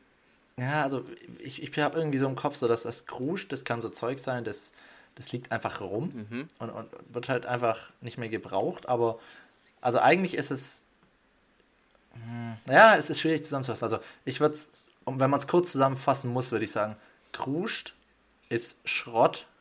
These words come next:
Speaker 1: den Leute aber noch wollen.
Speaker 2: Mhm. Also ich würde zum Beispiel es ganz, ganz, ganz einfach trennen, dass nämlich Kruscht liegt im Haus rum und Schrott in der Garage.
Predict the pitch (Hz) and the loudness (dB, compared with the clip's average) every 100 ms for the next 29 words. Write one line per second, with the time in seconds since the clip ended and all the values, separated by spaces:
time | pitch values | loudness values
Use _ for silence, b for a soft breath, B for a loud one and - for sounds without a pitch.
0 | _ _ _ _ _ - 117 117 120 - | _ _ _ _ _ -2 2 6 6 4
1 | 110 110 104 110 104 98 90 - _ _ | 0 -2 -4 0 0 0 -6 -14 _ _
2 | _ _ - 104 113 135 190 _ _ b | _ _ -16 -14 -8 -8 -8 _ _ b
3 | - 110 113 180 - 160 135 143 131 131 | -12 -8 -6 -4 0 0 0 0 2 2
4 | 131 110 - 139 170 - 156 165 - _ | 0 -2 0 -2 -2 -6 -4 -4 -6 _
5 | _ _ - 139 - 170 - - 120 131 | _ _ -4 -2 0 0 -2 -2 0 0
6 | 120 - 110 - - 185 220 - 127 - | -2 -4 -6 -6 -6 -4 -2 -2 -6 -6
7 | 113 147 180 - 117 131 104 110 - - | -2 -2 -2 -2 -2 -2 -4 -2 0 0
8 | 120 104 104 107 110 92 | 0 0 2 2 2 0